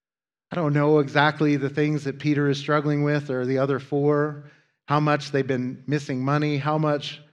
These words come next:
however long, if you can imagine following Jesus to become a fisher of man, uh, of men, and you have a family and your family has a fishing business and they,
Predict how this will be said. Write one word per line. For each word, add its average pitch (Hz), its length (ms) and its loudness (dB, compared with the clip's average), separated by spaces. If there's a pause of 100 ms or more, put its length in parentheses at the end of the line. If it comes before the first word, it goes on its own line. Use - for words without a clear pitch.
(140)
however 147 340 2
long, 151 400 0
if 143 160 -6
you 151 80 -4
can 139 120 -2
imagine 139 440 0
following 147 440 0
Jesus 139 400 -6
to 143 80 -6
become 127 360 -4
a 135 60 -4
fisher 147 320 -4
of 123 80 -6
man, 147 380 0 (440)
uh, - 40 -8
of 117 400 -4
men, 151 320 2
and 123 120 -2
you 127 100 -4
have 131 200 0
a 113 80 -2
family 156 520 0
and 127 120 -2
your 117 100 -4
family 139 340 -2
has 131 280 -2
a 107 180 -6
fishing 151 380 -4
business 151 440 -2
and 120 120 -6
they, 139 240 -2